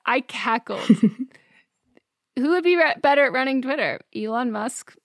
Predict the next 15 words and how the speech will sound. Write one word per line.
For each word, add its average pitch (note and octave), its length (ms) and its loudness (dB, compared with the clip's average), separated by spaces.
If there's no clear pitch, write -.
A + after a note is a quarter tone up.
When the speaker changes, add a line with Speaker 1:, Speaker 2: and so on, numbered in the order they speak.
Speaker 1:
or A3 100 -6
Ma? A3 400 -4
As G#3+ 280 -2
in F#3+ 340 -10
Ma G#3+ 380 -2
from E3+ 420 -10
the - 200 -10
horror A#3+ 300 -2
movie, G3+ 460 -12
Ma. - 260 -4
<laughs> - 720 -20
Speaker 2:
Played F#3 300 0
by E3+ 220 -6
Octavia F#3 680 -6
Spencer. - 760 -12